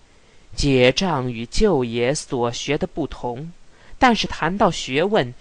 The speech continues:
彼此都有互相尊敬的必要。至于谈到人生的享受，野球就非常的羡慕莫银了。莫银有诗有画，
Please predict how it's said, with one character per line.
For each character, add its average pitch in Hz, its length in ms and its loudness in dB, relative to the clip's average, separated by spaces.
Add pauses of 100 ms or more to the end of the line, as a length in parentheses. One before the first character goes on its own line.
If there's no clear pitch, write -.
(220)
彼 220 280 2
此 123 460 -8
都 202 180 4
有 127 200 0
互 139 280 -4
相 151 320 -2
尊 170 300 -4
敬 151 220 6
的 131 100 -8
必 131 320 -8
要。 165 300 -6 (800)
至 156 180 2
于 135 140 0
谈 139 280 -6
到 170 140 4
人 135 320 2
生 220 260 0
的 196 80 -2
享 131 320 -4 (120)
受， - 360 0 (520)
野 165 280 6
球 175 440 6
就 202 160 4
非 254 340 0
常 156 300 -2
的 190 80 -4
羡 233 320 -2
慕 127 180 -4
莫 139 240 0
银 120 380 -6
了。 - 160 -8 (840)
莫 135 340 0
银 120 460 -4
有 120 320 2
诗 185 380 2
有 120 280 -2
画， 151 440 2